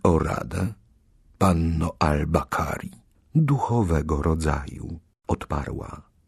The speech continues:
"Wiem, że jest pan człowiekiem wielkiej wiary". "Jak pani ojciec", powiedział. "Jak mój ojciec",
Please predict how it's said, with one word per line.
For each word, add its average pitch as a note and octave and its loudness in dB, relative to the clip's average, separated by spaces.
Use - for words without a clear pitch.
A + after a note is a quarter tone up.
"Wiem, D3 6
że A#2+ 2
jest C3 0
pan B2 0
człowiekiem E2+ 2
wielkiej D2 -2
wiary". D#2 -6
"Jak - -2
pani D#2+ 0
ojciec", - -10
powiedział. D2+ -2
"Jak - -6
mój F#2+ -2
ojciec", - -12